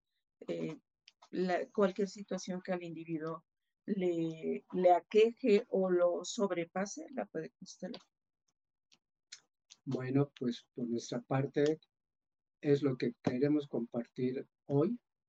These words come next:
Speaker 2: desde este canal de Yo Elijo Ser Feliz.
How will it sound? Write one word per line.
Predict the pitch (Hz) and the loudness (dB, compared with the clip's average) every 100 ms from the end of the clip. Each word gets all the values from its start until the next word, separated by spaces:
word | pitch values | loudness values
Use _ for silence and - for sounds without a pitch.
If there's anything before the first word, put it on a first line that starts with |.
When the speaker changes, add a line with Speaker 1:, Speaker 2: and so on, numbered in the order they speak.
| _ _ _ _ _ - | _ _ _ _ _ 0
Speaker 2:
desde | 143 143 139 156 | 4 4 4 2
este | - 160 | 2 -2
canal | - 147 143 143 143 | 2 4 4 2 2
de | 135 120 117 - _ _ _ _ _ _ | 2 0 0 -8 _ _ _ _ _ _
Yo | 147 147 | 2 4
Elijo | 143 139 - 123 | 4 2 0 -6
Ser | - 120 | -4 -6
Feliz. | - 110 98 - - - | -6 -10 -10 -16 -16 -18